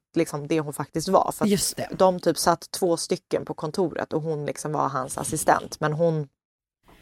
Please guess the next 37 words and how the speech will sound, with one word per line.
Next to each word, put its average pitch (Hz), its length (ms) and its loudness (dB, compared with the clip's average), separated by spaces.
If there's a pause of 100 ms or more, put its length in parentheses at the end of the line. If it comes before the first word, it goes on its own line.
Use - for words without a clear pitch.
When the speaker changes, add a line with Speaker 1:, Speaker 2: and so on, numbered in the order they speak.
(340)
Speaker 2:
Klä 208 240 6
Speaker 1:
ja, 202 120 8
såg 196 120 6
Speaker 2:
dig 202 80 8
Speaker 1:
ut - 80 2
Speaker 2:
för 214 80 4
Speaker 1:
som 196 40 2
Speaker 2:
det 196 60 6
Speaker 1:
att - 20 6
hon 190 60 6
Speaker 2:
jobbet 185 300 4
du 185 80 0
vill 180 140 2
ha, 170 300 4
inte 156 280 -2
det 151 160 2
jobbet 147 360 2
du 160 80 2
har. 147 400 2 (840)
Speaker 1:
<laughs> - 0 - (120)
Men 214 140 10
exakt - 560 2
så. - 160 -4 (440)
Speaker 2:
<laughs> - 420 -20
Speaker 1:
Och 208 300 4
hon 233 160 4
jobbar 226 280 8
där 170 180 8
med 165 100 0
lite 165 180 2
olika 175 320 2
saker 294 640 6
och, - 340 4
eh, 190 340 6 (320)
så - 200 8
en 226 120 6
dag 156 300 6